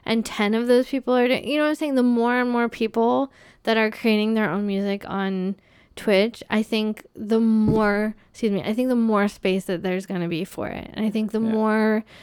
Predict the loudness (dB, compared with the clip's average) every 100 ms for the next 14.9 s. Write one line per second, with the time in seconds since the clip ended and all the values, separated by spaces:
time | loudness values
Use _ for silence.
0 | -6 -2 0 2 2 0 0 0 -2 -2
1 | -2 -2 -2 -2 -4 -4 -4 -2 0 -2
2 | -4 -8 -4 -4 -2 -4 -4 -4 -6 -8
3 | -4 -2 0 0 -2 -4 -4 -2 -2 -2
4 | -2 -2 0 0 0 -2 -4 -4 -4 -8
5 | -20 -18 -2 0 0 0 0 0 0 -4
6 | -4 -2 -2 -2 -2 -4 -10 _ _ _
7 | _ _ _ _ _ -4 0 4 4 4
8 | 2 0 -4 -4 -6 -6 -4 -6 -4 -6
9 | -6 -6 -4 -6 -6 -10 -8 -6 -4 -4
10 | 0 0 -2 -6 -18 -20 _ -20 -8 -4
11 | -2 0 0 0 0 -2 -2 -2 -4 -6
12 | -4 -4 -4 -6 -6 -8 -10 -14 -14 -20
13 | _ -2 0 0 -4 -4 -4 -2 0 0
14 | 0 0 -2 -2 -6 -4 -2 -2 -6